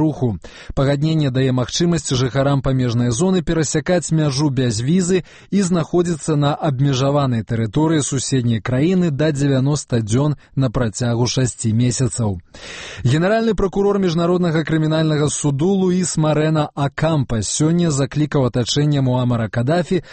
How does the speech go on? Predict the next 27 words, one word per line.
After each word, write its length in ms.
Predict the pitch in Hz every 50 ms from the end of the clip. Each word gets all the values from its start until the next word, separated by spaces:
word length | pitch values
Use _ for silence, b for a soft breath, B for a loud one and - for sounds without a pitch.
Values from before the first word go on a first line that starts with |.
| B B B B
арыштаваць 640 | 147 139 143 - - 151 147 156 180 185 - - 190
яго 240 | 180 165 165 180
і 220 | 175 - 170 127 120
здаць 400 | 110 107 110 131 139 147 143 -
міжнароднаму 720 | 139 139 139 135 135 139 131 123 110 110 110 120 117 117 120 104
правасуддзю. 800 | 113 113 110 117 120 110 - - 143 143 131 123 123 120 110 92 B B B B B B B B
Суд 240 | - - 151 147 135
у 80 | 135 131
Гаазе 460 | 117 131 135 147 160 156 143 156 143
выставіў 400 | 139 127 - - 131 120 127 131
ордэр 320 | 147 156 156 143 143 135 131
на 160 | 131 127 123
арышт 240 | 120 117 110 - -
Кадафі, 480 | - 131 127 151 165 170 147 - 180
яго 320 | 170 156 147 123 113 120 117
сына 400 | - - - 151 160 160 151 139
Саіфа 540 | - - 135 131 131 123 - - 120 113 110
Аліслама 560 | 113 110 - - 156 160 170 170 170 165 156
і 60 | 135 -
кіраўніка 480 | 156 147 147 147 147 151 - 170 170
лібійскай 560 | 170 165 143 131 147 147 135 - - - 139
выведкі 640 | 123 113 123 117 117 135 156 160 - - - 147 131
Абдулыя 640 | 123 117 110 117 120 123 131 139 139 135 127 117 110
Сынусі 720 | - - - - 117 110 110 113 104 - - - 180 180 165 B B B B B B B
паводле 400 | B 143 139 165 196 190 196 190
абвінавачання 640 | 165 160 151 147 147 160 175 - - 180 160 156
ў 20 | 147